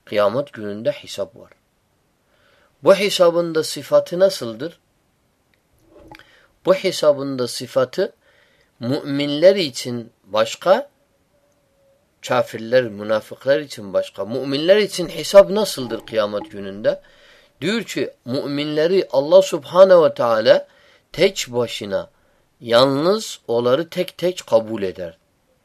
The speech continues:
huzuruna. يَخْلُو اِنَّ اللّٰهَ يَخْلُو بِهِ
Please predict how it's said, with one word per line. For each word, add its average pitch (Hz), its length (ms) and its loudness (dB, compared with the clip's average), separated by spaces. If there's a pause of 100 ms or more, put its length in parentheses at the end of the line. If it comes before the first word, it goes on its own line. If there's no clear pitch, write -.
(520)
huzuruna. 107 680 -6 (1080)
يَخْلُو 123 680 2 (340)
اِنَّ 160 300 -6
اللّٰهَ 135 500 0 (300)
يَخْلُو 117 600 -6
بِهِ 175 520 -8